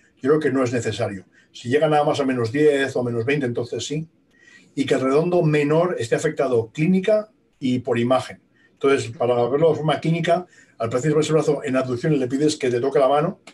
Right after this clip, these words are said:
Si el paciente tiene rotación externa activa en se-, en abducción,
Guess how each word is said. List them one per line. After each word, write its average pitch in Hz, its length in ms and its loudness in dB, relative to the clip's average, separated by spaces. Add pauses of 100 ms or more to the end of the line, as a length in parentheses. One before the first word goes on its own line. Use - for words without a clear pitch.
(120)
Si - 100 -12
el 117 40 -6
paciente 147 200 2
tiene 156 160 2
rotación 147 220 2
externa 139 260 0
activa 123 380 -2
en 117 80 -6
se-, - 260 -8
en 117 380 -2
abducción, 123 520 -4